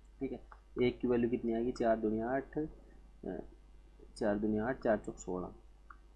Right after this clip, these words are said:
ठीक है, चार दूनी आठ, चार चौक सोलह। एक की value कितनी आ गई? चौबीस आ गई, ठीक है, एक की वैल्यू चौबीस आ गई। सिक्कों की कुल राशि ज्ञात कीजिए।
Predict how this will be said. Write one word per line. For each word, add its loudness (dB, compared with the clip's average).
ठीक -8
है, -6
चार 0
दूनी -2
आठ, -6
चार -4
चौक -8
सोलह। -4
एक 4
की -2
value 0
कितनी -4
आ 0
गई? -6
चौबीस 4
आ -2
गई, -6
ठीक -6
है, -6
एक 0
की -4
वैल्यू -4
चौबीस 0
आ -2
गई। -4
सिक्कों -6
की -8
कुल 0
राशि 2
ज्ञात -6
कीजिए। -10